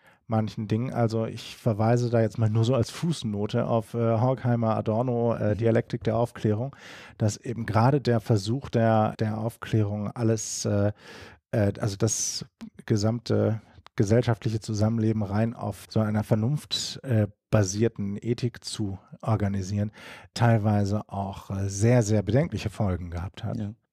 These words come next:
Speaker 1: Also man kann, man kann, glaube ich, nicht sagen, äh, an der Aufklärung war alles gut oder war alles schlecht. Um jetzt mal einen Satz von, in einem völlig anderen Kontext geäußerten Satz von, äh, unserer Frau Merkel aufzugreifen.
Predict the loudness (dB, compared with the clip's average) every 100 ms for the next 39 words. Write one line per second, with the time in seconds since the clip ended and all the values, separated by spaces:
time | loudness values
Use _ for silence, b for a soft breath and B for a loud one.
0 | _ _ 0 0 0 0 -2 -6 -6 -4
1 | 0 2 2 2 0 0 4 4 4 0
2 | -2 -4 -2 0 2 0 -2 -4 -2 -4
3 | -2 -2 0 0 0 0 -2 -6 -4 -2
4 | 0 -2 -4 -2 2 2 0 -6 _ _
5 | -6 0 2 2 4 4 2 -2 -4 0
6 | 0 0 -2 0 0 0 0 0 -2 -4
7 | -4 0 0 0 -2 0 0 0 0 2
8 | 0 0 0 0 0 2 2 0 -2 0
9 | 0 2 4 4 2 -2 -6 -4 0 0
10 | 0 -2 0 0 2 2 2 -2 -4 -12
11 | -4 0 0 -2 -4 -4 -6